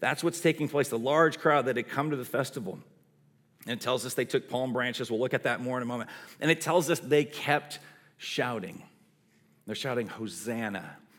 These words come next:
It's this phrase, "Save us," or "Save." They're crying out for salvation. And so can you just picture this for a moment? I mean, this is a massive crowd. You've got thousands of people that have descended upon Jerusalem.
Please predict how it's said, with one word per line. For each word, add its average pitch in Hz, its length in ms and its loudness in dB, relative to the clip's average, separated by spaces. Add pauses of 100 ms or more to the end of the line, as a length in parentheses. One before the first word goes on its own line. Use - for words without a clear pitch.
It's 127 100 -2
this 139 160 -4
phrase, 123 320 -2 (380)
"Save 131 520 -2
us," - 400 -12
or 101 120 -10
"Save." 117 480 -6
They're 104 100 -2
crying 151 680 2
out 120 360 -8
for 120 400 0 (160)
salvation. 98 720 -10 (380)
And 147 80 -2
so 175 80 0 (160)
can 170 100 2
you 240 60 0
just - 160 -4
picture 143 320 2
this 175 160 0
for - 100 -6
a 175 60 2
moment? 170 280 0
I 147 60 -2
mean, 143 140 0 (240)
this 175 100 2
is 165 80 0
a 165 80 6
massive 139 760 0
crowd. 123 300 4
You've 117 80 -2
got 127 180 0
thousands 147 480 4
of 143 80 -4
people 139 360 0 (160)
that 143 100 4
have 113 80 -4
descended 160 540 2
upon 143 280 0
Jerusalem. 120 440 -2